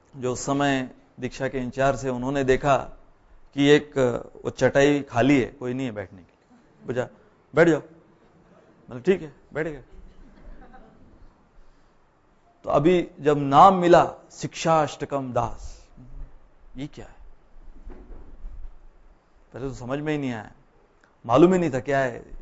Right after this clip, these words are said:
क्या है शिक्षाष्टकम, क्या होता है। तो फिर, आ, उसके उसी दिन सब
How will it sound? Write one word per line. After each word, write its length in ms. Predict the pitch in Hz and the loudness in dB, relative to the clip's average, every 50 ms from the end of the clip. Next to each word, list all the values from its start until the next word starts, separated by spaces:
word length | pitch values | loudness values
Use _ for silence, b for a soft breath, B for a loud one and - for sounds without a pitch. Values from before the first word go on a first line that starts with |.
| - - - - _ - - - - - - - | -18 -20 -20 -20 _ -20 -20 -20 -20 -20 -14 -8
क्या 140 | - 127 117 | -6 -6 -6
है 120 | 113 107 | -6 -8
शिक्षाष्टकम, 800 | 104 - 117 110 - - 135 131 127 - - 127 - - 120 117 | -12 -16 -18 -18 -12 -8 -8 -8 -8 -8 -12 -14 -14 -14 -14 -16
क्या 140 | - - 110 | -18 -20 -20
होता 200 | - - - - | -20 -20 -20 -20
है। 160 | - - - - - _ - - _ _ _ _ _ _ _ _ - - - _ _ - - - - - - - - - | -20 -20 -20 -20 -20 _ -20 -20 _ _ _ _ _ _ _ _ -20 -20 -20 _ _ -20 -20 -20 -18 -18 -18 -18 -14 -12
तो 80 | 135 | -6
फिर, 320 | 123 139 165 160 160 143 135 127 120 113 110 113 - - _ - - - _ _ _ _ _ _ _ _ _ _ _ _ _ - _ _ - | 0 4 6 6 6 6 4 2 0 -2 -6 -10 -14 -20 _ -20 -20 -20 _ _ _ _ _ _ _ _ _ _ _ _ _ -20 _ _ -16
आ, 340 | 135 120 113 110 107 104 104 104 - - _ _ _ _ _ _ _ _ _ - | -14 -12 -12 -12 -12 -16 -18 -20 -20 -20 _ _ _ _ _ _ _ _ _ -18
उसके 300 | 135 - - 151 147 143 143 - - | -14 -6 0 2 2 2 2 0 0
उसी 260 | 180 180 - 240 247 | 2 2 4 4 4
दिन 420 | 202 151 131 175 156 123 113 120 - - - _ _ _ _ _ _ _ _ _ _ _ _ _ _ _ _ _ _ - | 4 6 6 6 6 6 2 -4 -10 -20 -20 _ _ _ _ _ _ _ _ _ _ _ _ _ _ _ _ _ _ -6
सब 380 | - 175 175 160 - - - | 0 2 2 2 0 -10 -18